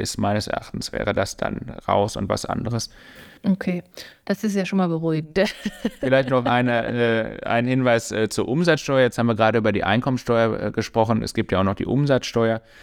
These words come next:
Speaker 1: Äh, da wird man mit den normalen eBay-Verkäufen auch nicht drunter fallen. Wenn man allerdings schon wegen anderer, äh, Dinge unter-, umsatzsteuerlicher Unternehmer ist, dann, äh,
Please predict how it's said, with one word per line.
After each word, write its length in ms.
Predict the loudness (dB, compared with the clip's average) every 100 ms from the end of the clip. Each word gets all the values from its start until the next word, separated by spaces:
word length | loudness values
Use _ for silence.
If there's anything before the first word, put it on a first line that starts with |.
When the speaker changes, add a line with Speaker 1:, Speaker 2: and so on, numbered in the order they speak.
| -20 -20 -14 -6
Speaker 1:
Äh, 120 | 2
da 160 | 2 2
wird 120 | 2
man 380 | 2 2 2 0
mit 140 | 0
den 100 | 2
normalen 400 | 4 4 2 0
eBay-Verkäufen 960 | -2 0 0 0 0 -2 2 0 0
auch 280 | 2 2 2
nicht 300 | -2 -4 -2
drunter 320 | -2 0 0
fallen. 360 | 0 0 2 0
Wenn 120 | 0
man 160 | 0 2
allerdings 360 | 0 0 -2
schon 280 | 0 2 4
wegen 240 | 2 0 0
anderer, 800 | 0 0 0 2 2 2 -2
äh, 320 | -2 2 0 0
Dinge 300 | 2 2 2
unter-, 380 | 0 0 0
umsatzsteuerlicher 720 | 0 0 0 2 2 2 0
Unternehmer 600 | -2 0 0 0 0 0 0
ist, 240 | -2 -6 -18 -20 -18 -4
dann, 380 | 0 0 0
äh, 380 | 0 0 2 0